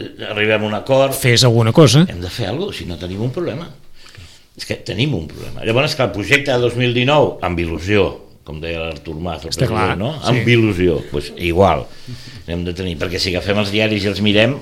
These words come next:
Speaker 1: vull dir, igual decidim
Speaker 2: Sí.
Speaker 1: fer una altra cosa.
Speaker 2: Sí.
Speaker 1: Llavors, cada un té que fer el que té. Ganes, moltes. L'avantatge en el nostre cas, eh, que tenim un equip que està format de fa molts anys, tothom sap a on va,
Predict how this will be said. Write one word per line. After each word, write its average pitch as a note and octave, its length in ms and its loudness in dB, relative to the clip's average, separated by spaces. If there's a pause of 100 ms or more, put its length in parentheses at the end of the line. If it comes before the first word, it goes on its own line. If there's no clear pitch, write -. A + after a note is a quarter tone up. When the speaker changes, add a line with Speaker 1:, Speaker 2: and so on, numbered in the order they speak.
(100)
Speaker 1:
vull F#2+ 140 2
dir, F2 300 0 (260)
igual F2 760 -2 (380)
decidim G#2+ 500 0
Speaker 2:
Sí. - 60 0
Speaker 1:
fer G#2 100 2
una G2+ 120 0
altra A2 140 -2
cosa. C3 300 2 (120)
Speaker 2:
Sí. - 120 -2 (460)
Speaker 1:
Llavors, G#2+ 240 -2
cada G2+ 320 4
un A2 120 2
té A#2 120 0
que G#2+ 100 2
fer A2 180 4 (220)
el G2 80 0
que F#2 100 0
té. E2 300 -4 (140)
Ganes, A#2+ 440 6
moltes. E2+ 680 2 (600)
L'avantatge A2 880 4
en C3 80 4
el C3 140 6
nostre B2 280 0
cas, C3+ 440 2 (100)
eh, G2 320 -4
que G2+ 80 -4
tenim G2 260 -4
un G#2+ 120 -2
equip A#2+ 420 0
que - 80 -10
està G2 240 -4
format B2+ 500 2
de G#2 80 -2
fa F#2+ 140 -4
molts G#2+ 240 -2
anys, B2+ 340 2
tothom G2 300 -4
sap F#2 220 0
a F2+ 100 2
on G2+ 180 -2
va, A#2+ 360 2